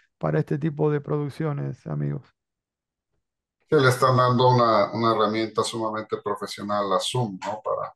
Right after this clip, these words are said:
Speaker 2: para producir. O sea, realmente
Speaker 1: Ujú.
Speaker 2: están produciendo una, una, una, una re-, reunión de Zoom,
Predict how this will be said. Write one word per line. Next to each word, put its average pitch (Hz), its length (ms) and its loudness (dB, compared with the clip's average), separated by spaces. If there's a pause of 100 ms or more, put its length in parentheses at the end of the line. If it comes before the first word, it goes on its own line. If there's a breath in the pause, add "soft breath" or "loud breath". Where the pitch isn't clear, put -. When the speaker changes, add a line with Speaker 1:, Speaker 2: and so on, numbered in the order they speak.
Speaker 2:
para 120 300 -6
producir. - 520 -2
O - 760 -20
sea, - 160 -4
realmente 101 400 2
Speaker 1:
Ujú. - 80 -2
Speaker 2:
están 120 260 2
produciendo 120 1000 2 (160)
una, 101 340 -2
una, 98 480 -4
una, 95 460 -4
una 95 460 -2 (840 loud breath)
re-, 104 560 -8
reunión 113 460 2
de 107 100 2
Zoom, 107 320 0